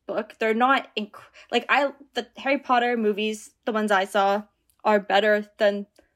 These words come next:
the Twilight franchise. Like, I can see there's, like, an actual, like, Harry Potter critically is, like, a better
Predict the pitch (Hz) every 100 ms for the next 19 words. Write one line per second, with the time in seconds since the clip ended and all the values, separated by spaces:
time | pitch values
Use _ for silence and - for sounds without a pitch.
0 | _ _ 202 208 208 202 202 196 - _
1 | _ 220 214 226 254 262 277 - - 254
2 | 254 262 302 285 - 269 262 285 277 240
3 | 220 180 208 208 220 214 196 185 - _
4 | _ _ _ _ _ _ _ _ _ -
5 | 240 240 240 226 214 214 214 202 208 208
6 | 208 196 - 185 170 _ 147 165 180 196
7 | 208